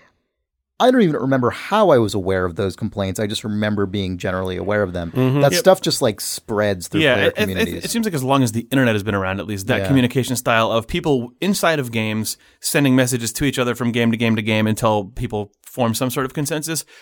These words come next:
Speaker 3: coupled with community members somehow, I mean, not somehow, you just figure out which forums, when it was a lot more forum-based,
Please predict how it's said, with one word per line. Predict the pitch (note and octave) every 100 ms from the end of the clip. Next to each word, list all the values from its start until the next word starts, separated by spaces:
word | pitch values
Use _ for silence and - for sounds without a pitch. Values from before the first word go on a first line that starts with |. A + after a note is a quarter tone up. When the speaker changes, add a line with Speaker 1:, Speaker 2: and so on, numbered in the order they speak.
| - -
Speaker 3:
coupled | - D#3+ C#3+ C3+
with | C3+ B2 - - - -
community | - D#3+ F3 D#3+
members | D3+ C#3+ D3 C3 - _
somehow, | - - - G3 A#3+ G#3+ G3 G3 F3 - _ -
I |
mean, | G4
not | E4 -
somehow, | E3 B2+
you | B2+ A3
just | - -
figure | G3 E3+
out | D#3 - - _
which | C3 D3 -
forums, | - C3+ C3 B2 B2 B2 - -
when | C#3+ C3
it |
was | A#2
a | A#2+
lot | B2+ A2+
more | A#2+ G#2
forum-based, | C3+ B2+ A#2 A2+ -